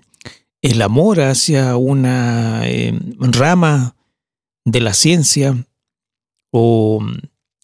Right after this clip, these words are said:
de la educación, sino que lo que se busca es, eh,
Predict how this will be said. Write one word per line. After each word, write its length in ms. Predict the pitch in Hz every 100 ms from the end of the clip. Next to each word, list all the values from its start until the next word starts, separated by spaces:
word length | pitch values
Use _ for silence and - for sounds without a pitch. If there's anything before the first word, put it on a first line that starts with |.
| -
de 140 | 143 131
la 80 |
educación, 440 | 123 123 - 233 190
sino 260 | 185 147
que 200 | 127 139 127
lo 120 | 123
que 80 | 127
se 100 | 143
busca 340 | 139 - 156
es, 220 | 151 151 175
eh, 480 | 143 131 123 120